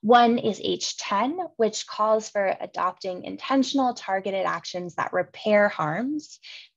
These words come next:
to the Black, Indigenous, and people of color households in our communities.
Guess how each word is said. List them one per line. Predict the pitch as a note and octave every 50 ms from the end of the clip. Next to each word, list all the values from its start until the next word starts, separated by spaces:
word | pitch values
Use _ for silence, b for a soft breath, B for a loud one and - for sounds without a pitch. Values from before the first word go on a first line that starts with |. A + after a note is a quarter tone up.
| - -
to | C4 C#4
the | A#3 C4 A3
Black, | A3 G3 F3 F#3 - -
Indigenous, | - G3+ F3+ F3+ E3+ E3+ F3 F3+ F3 E3+ D#3+ - -
and | F#3 E3
people | - - F#3+ F#3+ F#3 E3+
of | - - -
color | - - F3 E3 - -
households | E3 - - - E3+ - - - - F3+ F#3+ - - -
in | G#3+ F3+
our | E3+ F3
communities. | - - G#3 - - - - - - - - - - -